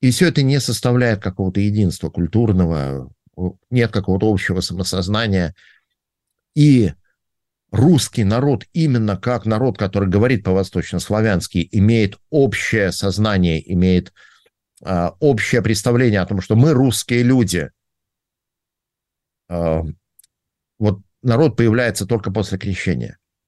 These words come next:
То есть практически совпадает у нас момент, когда у нас крещение, и момент, когда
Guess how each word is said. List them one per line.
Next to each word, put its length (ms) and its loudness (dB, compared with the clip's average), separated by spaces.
То 80 0
есть 120 2
практически 580 0
совпадает 640 -2
у 40 -8
нас 280 -12
момент, 320 0
когда 240 0
у 40 0
нас 140 0
крещение, 640 -2
и 140 -2
момент, 500 0
когда 640 -2